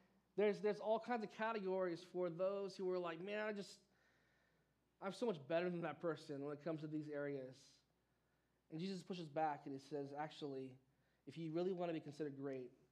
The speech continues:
be a servant to all." I don't know about you, but if we were a church who made, made that reality, uh, took that reality seriously, I think people would notice. I think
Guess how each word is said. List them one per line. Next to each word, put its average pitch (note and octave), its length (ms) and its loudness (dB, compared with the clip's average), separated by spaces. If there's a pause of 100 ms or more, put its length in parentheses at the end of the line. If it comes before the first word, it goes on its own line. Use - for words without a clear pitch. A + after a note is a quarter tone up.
(540)
be D3+ 80 2
a D3 40 2
servant D3+ 440 -2 (180)
to C#3+ 60 -4
all." C3 400 -6 (520)
I E3+ 60 0
don't B3 160 4
know A#3 160 6
about F#3+ 220 2 (120)
you, F3+ 200 2
but D#3 100 0
if D3+ 160 -4
we G#3+ 80 0
were C#4 120 2
a F#3 40 -2
church G3 360 -6 (120)
who D#3 300 0 (560)
made, G3 380 2 (460)
made G3 200 2
that A3+ 160 2
reality, D#3 800 2 (120)
uh, D3+ 140 -12
took - 80 -20
that G3 120 0
reality F3+ 360 2 (100)
seriously, C#3 640 -2 (440)
I - 20 -6
think F#3 160 -4
people E3 220 -6
would C3 120 -4
notice. B2 280 -10 (1800)
I E3+ 100 0
think A3+ 200 2